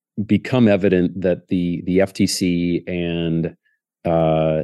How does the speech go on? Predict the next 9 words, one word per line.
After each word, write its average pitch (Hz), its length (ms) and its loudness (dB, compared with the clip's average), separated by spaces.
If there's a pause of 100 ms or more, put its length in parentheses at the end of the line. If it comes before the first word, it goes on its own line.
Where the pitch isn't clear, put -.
the 82 420 -2
E 104 200 4
U 95 260 6
authorities 85 960 0 (640)
are 85 640 2
at 92 120 -4
this 113 160 0
point 90 540 -2 (600)
not 95 600 0